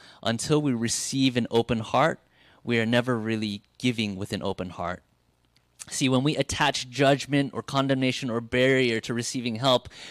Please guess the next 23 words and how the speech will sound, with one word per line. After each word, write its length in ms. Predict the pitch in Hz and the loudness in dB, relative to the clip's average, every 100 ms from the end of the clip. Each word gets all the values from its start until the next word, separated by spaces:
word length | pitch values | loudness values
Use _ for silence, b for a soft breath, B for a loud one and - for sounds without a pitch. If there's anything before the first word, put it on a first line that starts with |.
| B | B
we 200 | - 131 | 2 4
knowingly 680 | 127 131 131 139 143 151 160 | 6 6 6 6 4 2 0
or 220 | - 95 - | -2 -4 -2
unknowingly 640 | 113 117 107 101 98 98 | -2 0 0 -2 -2 -6
attach 580 | 98 - 107 95 - - b b - | -8 -8 -6 -4 -4 -6 b b -2
judgment, 640 | 110 104 104 98 92 - _ _ - | 0 0 -2 -4 -4 -10 _ _ -8
barrier, 400 | 95 92 92 92 | -4 -2 -2 -4
and 220 | 95 95 | -6 -10
condemnation 680 | 95 92 87 90 87 85 85 | -12 -12 -10 -10 -10 -10 -12
when 120 | 87 90 | -12 -12
we 120 | 95 | -12
give 260 | 90 90 | -10 -10
help. 280 | - - - - _ _ _ _ _ _ _ - - | -10 -18 -20 -20 _ _ _ _ _ _ _ -20 -6
That's 200 | - 113 | -2 -2
why 100 | 127 | 0
in 100 | 113 | 0
Scripture, 460 | 104 - 127 - 120 | 0 -2 -4 -2 -2
in 80 | 101 | 0
the 80 | 98 | 4
Lord's 280 | 107 104 | 4 4
Prayer, 520 | - - 117 113 92 B B B B - | 0 0 4 4 2 B B B B -2
um, 420 | 101 92 87 - - | 0 0 -2 -10 -14
Jesus, 540 | 123 127 117 117 - | -4 -2 -2 -2 -6